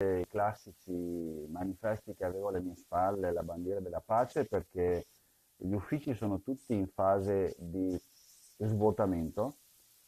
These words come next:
perché ovviamente con le, le nuove votazioni, la nuova legislatura,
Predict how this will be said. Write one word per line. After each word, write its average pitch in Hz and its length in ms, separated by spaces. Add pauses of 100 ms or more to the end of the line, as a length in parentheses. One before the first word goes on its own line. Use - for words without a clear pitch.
(260)
perché 95 380
ovviamente 85 500
con 80 240
le, 76 160
le 80 140
nuove 95 260
votazioni, 92 920
la 85 100
nuova 85 480
legislatura, 90 920